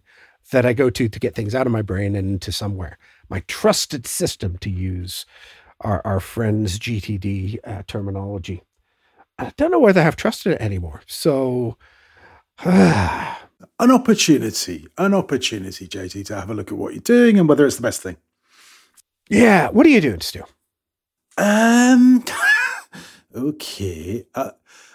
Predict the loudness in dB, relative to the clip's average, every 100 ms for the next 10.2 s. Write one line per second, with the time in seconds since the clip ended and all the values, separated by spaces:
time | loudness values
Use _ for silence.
0 | -20 _ _ _ _ _ -10 -8 -4 2
1 | 6 6 6 4 4 2 -2 -10 -16 _
2 | -18 -6 -4 -2 -2 -2 -4 -4 -4 -4
3 | -4 -4 -4 -6 _ _ -14 -14 -10 -4
4 | -2 -4 -12 -18 -6 -2 0 0 -2 -4
5 | -8 -12 _ _ _ _ _ _ _ -8
6 | 2 4 4 0 -4 -4 -6 -6 -6 -6
7 | -2 -2 0 -6 -6 -10 -8 -6 -8 -8
8 | -12 -8 -8 -6 -6 -6 -8 -8 -8 -6
9 | -8 -8 -10 -6 -2 0 0 -2 -4 -6
10 | -10 -12